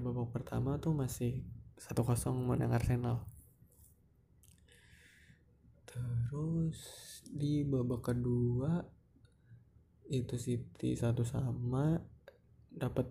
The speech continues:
gosok voucher penalti. Bernardo jatuh di kotak penalti, ditarik sama, duh, siapa ya?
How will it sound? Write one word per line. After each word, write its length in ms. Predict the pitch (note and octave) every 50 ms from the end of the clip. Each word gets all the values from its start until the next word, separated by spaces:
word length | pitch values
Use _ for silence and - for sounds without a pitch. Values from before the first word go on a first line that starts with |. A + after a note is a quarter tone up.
| - - -
gosok 400 | D#3 B2+ B2 - C3+ B2 - -
voucher 320 | C3 A#2+ - - C3 C3
penalti. 640 | B2+ - B2+ B2 A#2+ B2 B2 A#2+ - D#3+ E3+ F3+ - - - _ - - - - _ _ - - _ - _ _ _ - C3
Bernardo 560 | A#2+ A#2 A#2+ A#2+ A#2+ A#2+ A#2+ A#2+ B2+ B2 B2
jatuh 400 | B2 A#2+ B2 A#2+ A#2+ - B2+ A#2+
di 80 | A#2+
kotak 380 | A#2 B2 B2+ A#2+ - A#2 - -
penalti, 420 | B2 A#2+ A#2 A#2 A#2 A#2 - C#3
ditarik 540 | C3+ C3 C#3 - - B2 A#2+ A#2 A#2 A#2 -
sama, 500 | - - A#2+ A#2+ A#2+ A#2 A#2 A#2 A#2+ A#2 A#2 - - - - _ _ - - - - - - - - - - - - - _
duh, 240 | - - - - -
siapa 360 | - - - - - - - -
ya? 140 | C#3 D#3+